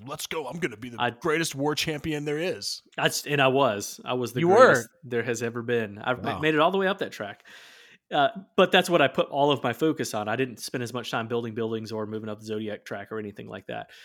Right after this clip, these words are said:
Speaker 2: Um, but also the buildings, like, I want to make sure that John doesn't get specific buildings, and so I need to try to buy them before he, he buys them.
Speaker 1: Yeah.
Speaker 2: Um, it, uh, so player interaction in this one is,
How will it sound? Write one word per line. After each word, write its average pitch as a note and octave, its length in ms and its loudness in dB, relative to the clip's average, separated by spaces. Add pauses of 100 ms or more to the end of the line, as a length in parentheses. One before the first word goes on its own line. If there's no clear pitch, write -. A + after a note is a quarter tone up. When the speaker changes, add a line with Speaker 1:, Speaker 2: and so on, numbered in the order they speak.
(440)
Speaker 2:
Um, A#2+ 300 0 (100)
but B3 320 0
also A3+ 220 4
the D#3+ 80 2
buildings, C#3+ 560 0
like, C3 240 -4
I D3+ 140 2
want D#3 300 0
to D3+ 120 -4
make C#3 180 -6
sure D#3 160 -2
that C3 140 -4
John C#3 260 -4
doesn't B2+ 300 -4
get C3 180 -6
specific B2+ 500 -8
buildings, C3 400 -2
and A2+ 120 -10
so B2+ 100 -6
I A#2+ 120 0
need B2 120 -6
to A2 60 -12
try A2+ 180 -4
to A2+ 80 -8
buy A2 260 -6
them A2 200 -8
before D3 420 -6
he, A#2 240 -8 (200)
he - 180 -12
buys G#2+ 260 -6
them. G2+ 280 -12 (380)
Speaker 1:
Yeah. A2+ 260 -2
Speaker 2:
Um, G2+ 260 -12 (240)
it, D3+ 240 -4
uh, D#3 100 -10
so F#3 300 0
player C4 440 0
interaction C#3 420 2
in B2 60 -4
this A#2 160 -4
one A2+ 140 -6
is, G2+ 220 -10